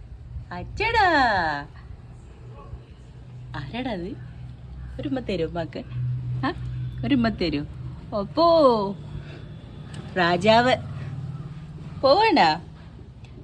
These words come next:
പോവണോ? എവിടെ പോയോ?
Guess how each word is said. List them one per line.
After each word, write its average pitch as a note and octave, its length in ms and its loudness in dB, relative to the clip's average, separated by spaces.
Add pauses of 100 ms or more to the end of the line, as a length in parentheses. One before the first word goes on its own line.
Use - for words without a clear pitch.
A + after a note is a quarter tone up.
(100)
പോവണോ? F#4 440 6 (100)
എവിടെ F#4 220 8 (1200)
പോയോ? D#4 320 10